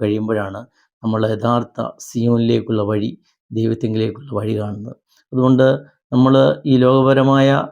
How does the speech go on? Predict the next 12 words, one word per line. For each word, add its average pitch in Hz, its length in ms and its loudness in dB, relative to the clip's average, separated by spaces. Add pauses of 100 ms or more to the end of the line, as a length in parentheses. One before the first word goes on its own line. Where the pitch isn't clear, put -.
(460)
വ്യാപാരങ്ങളൊക്കെ 127 800 2
ഇടപെടുമ്പോഴും 107 580 0 (600)
ദൈവത്തെ 123 340 2 (120)
കാണുവാനും 113 540 0 (200)
ദൈവത്തിന് 120 420 2
വേണ്ടി 117 280 0
കുറേ 113 180 2 (440)
round 120 220 0
of 117 140 -2
twenty-four 117 480 -2
hours 113 340 -2
ഉണ്ടെങ്കിൽ 110 320 -4